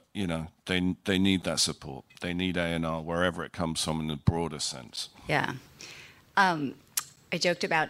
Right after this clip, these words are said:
Speaker 2: A I earlier, but it's no joke. It's here. It's all anyone can talk about. Um, what, how do you guys see A I? Do you, does it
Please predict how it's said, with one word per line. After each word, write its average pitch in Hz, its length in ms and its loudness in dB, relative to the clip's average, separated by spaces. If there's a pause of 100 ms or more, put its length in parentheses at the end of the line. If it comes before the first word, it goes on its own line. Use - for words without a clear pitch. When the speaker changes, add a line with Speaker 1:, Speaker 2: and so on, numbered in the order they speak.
(100)
Speaker 2:
A 190 160 8
I 175 240 8
earlier, 156 480 4
but 147 300 2 (260)
it's - 180 -2
no 170 140 6
joke. 156 500 2
It's - 160 0
here. 180 440 4 (680)
It's 185 140 -2
all 170 180 8
anyone 165 320 2
can 185 160 -4
talk 175 280 0
about. 143 400 2 (180)
Um, 180 320 2 (200)
what, 220 280 4 (360)
how 220 200 4
do 220 80 2
you 202 140 2
guys 190 240 2
see 156 480 -4 (340)
A 151 200 4
I? 139 420 0 (560)
Do - 120 2
you, 156 640 4 (200)
does 185 160 0
it - 140 -4